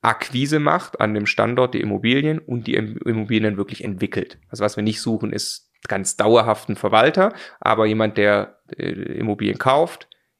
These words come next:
in den Zustand bringt, dass sie die Rendite bringen, die man dort erwirtschaften kann. Und dann, wenn alles sauber läuft, natürlich das an den Verwalter übergeben werden soll.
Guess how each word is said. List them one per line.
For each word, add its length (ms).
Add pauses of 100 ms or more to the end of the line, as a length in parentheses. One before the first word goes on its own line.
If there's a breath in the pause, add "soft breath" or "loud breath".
in 200
den 180
Zustand 460
bringt, 520
dass 220
sie 320 (240)
die 60
Rendite 400
bringen, 360
die 80
man 160
dort 160
erwirtschaften 580
kann. 360 (360 soft breath)
Und 200
dann, 280
wenn 120
alles 300
sauber 280
läuft, 440
natürlich 400
das 180
an 120
den 40
Verwalter 360
übergeben 360
werden 140
soll. 140